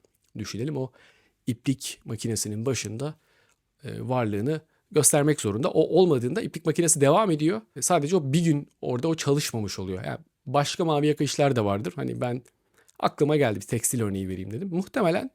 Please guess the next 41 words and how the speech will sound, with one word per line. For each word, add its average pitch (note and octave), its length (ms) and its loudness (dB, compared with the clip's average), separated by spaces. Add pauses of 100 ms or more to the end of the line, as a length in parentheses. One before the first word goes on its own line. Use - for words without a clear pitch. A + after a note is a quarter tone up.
beyaz F3 340 4
yaka D3 180 0
ile C3+ 80 2
mavi E3 240 2
yakanın E3+ 400 0
çalışma D#3 480 0
koşullarının D3+ 540 2
farklılığından D3 760 2
dolayı A2+ 420 2 (460)
mavi A#2+ 240 0
yakada A#2+ 240 0
iş A#2+ 140 -2
gücü A#2 180 -6
kaybı A2+ 300 0
daha C3 180 2
fazla. A#2+ 280 -2
Yoksa F3 400 0 (100)
beyaz D3+ 280 6
yaka D3 180 2
işler C3+ 420 2
de D3 80 4
herhalde C3+ 460 0 (380)
mavi A2+ 380 -2
yaka B2 260 0
kadar, G2+ 260 -4
yani G#2 220 -4
D A2+ 100 4
H A#2 160 4
B'den B2 440 0
daha B2 160 4
fazla A#2+ 280 2
etkilenebileceğini B2 840 2
düşündüğümüz G2+ 500 -4
işler F#3 240 -4
ama C3 120 0
muhtemelen D#3+ 420 -4
işlerin B2 340 -2
doğasında A2+ 460 4
bir G2+ 60 -8
farklılık G2+ 500 -8
var. G3 200 -4